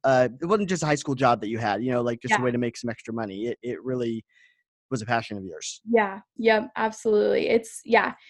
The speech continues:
Speaker 2: it's been amazing because my thesis has tied so much into the work that I'm doing with the Center on Disabilities
Speaker 1: Yeah.
Speaker 2: and Idaho Stars right now as well. It's just, um,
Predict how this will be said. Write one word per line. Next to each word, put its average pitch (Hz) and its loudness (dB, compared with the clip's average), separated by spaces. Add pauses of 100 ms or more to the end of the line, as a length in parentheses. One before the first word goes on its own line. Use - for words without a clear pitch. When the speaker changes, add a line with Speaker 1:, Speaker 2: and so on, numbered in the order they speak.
(100)
Speaker 2:
it's - -2
been 285 4
amazing 240 4
because 214 -2
my 208 0
thesis 214 -2
has 208 0
tied 208 -2 (300)
so - 2
much 233 4
into 214 0
the 208 0
work 208 0
that 214 4
I'm 208 2
doing 208 -2
with 208 -2 (100)
the 214 -4
Center 208 -2
on 208 0
Disabilities 208 -2
Speaker 1:
Yeah. 117 -4 (240)
Speaker 2:
and 214 2
Idaho 208 2
Stars 214 0
right 220 -2
now 202 -2
as 214 -4
well. 214 0
It's 214 -4
just, - -4 (400)
um, 226 0